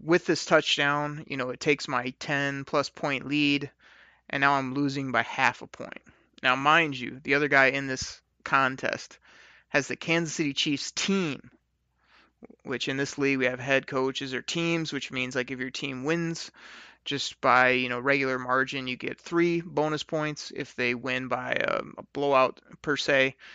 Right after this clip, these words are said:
you get plus six. If they lose, you're getting a minus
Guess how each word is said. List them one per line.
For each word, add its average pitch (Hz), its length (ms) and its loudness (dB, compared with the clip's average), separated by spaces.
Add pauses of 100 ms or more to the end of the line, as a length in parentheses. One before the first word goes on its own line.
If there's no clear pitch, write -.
(440)
you 123 120 -8
get 123 300 -6
plus - 280 -6
six. - 680 4 (440)
If 135 160 -4
they 127 180 2
lose, 147 680 0 (100)
you're 131 140 -8
getting 131 260 -4
a 127 60 -6
minus 123 1200 -2